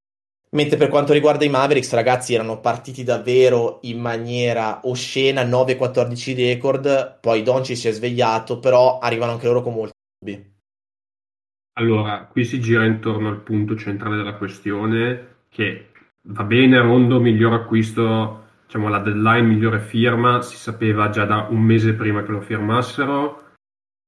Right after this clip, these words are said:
Speaker 2: secondo me il punto focale della questione è che i Clippers quest'anno hanno il miglior allenatore di quelli che è rimasto per i matchup secchi dei playoff. Siccome Popovich è già andato a casa l'altra notte,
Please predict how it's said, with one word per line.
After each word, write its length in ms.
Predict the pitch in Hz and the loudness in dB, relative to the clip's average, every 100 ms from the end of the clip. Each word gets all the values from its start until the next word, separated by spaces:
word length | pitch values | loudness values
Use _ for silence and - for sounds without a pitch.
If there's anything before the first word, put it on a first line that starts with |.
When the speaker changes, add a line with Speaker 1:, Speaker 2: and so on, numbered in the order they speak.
| _ _ _ _ - | _ _ _ _ -10
Speaker 2:
secondo 220 | 104 113 | 0 0
me 60 | |
il 60 | 110 | 0
punto 260 | - 113 113 | -2 -2 -2
focale 280 | 110 113 | -2 0
della 140 | 110 107 | 2 2
questione 340 | 110 - 110 | -2 -2 0
è 40 | 110 | 0
che 100 | 107 | -2
i 60 | |
Clippers 520 | 107 113 110 113 110 | 0 0 0 -4 -6
quest'anno 720 | - 104 - 110 110 113 113 110 | -6 -8 -2 0 2 4 2 0
hanno 260 | 107 101 | -2 -2
il 60 | 98 | -4
miglior 400 | 104 104 113 113 | -4 0 2 2
allenatore 680 | 113 113 110 - 113 98 | 2 2 0 0 0 0
di 140 | 98 95 | -4 -6
quelli 260 | 117 113 | 0 2
che 120 | 110 110 | 0 0
è 20 | |
rimasto 540 | 110 110 110 - 117 | 0 2 0 -2 -6
per 240 | 107 113 107 | -2 -2 0
i 80 | |
matchup 340 | 104 95 107 104 | 0 -2 -6 -8
secchi 320 | - 101 95 | -8 -10 -8
dei 140 | 101 | -8
playoff. 480 | 92 104 101 92 92 | -6 -6 -6 -8 -12
Siccome 320 | - - 104 | -18 -14 -12
Popovich 560 | 98 113 110 110 104 104 | -6 -2 -2 -2 -6 -6
è 20 | |
già 80 | 104 | -4
andato 240 | 104 107 | -4 -4
a 40 | 104 | -6
casa 240 | 101 107 | -6 -8
l'altra 280 | 104 104 123 | -6 -6 -6
notte, 580 | 135 123 107 95 92 - | -4 -6 -6 -12 -14 -18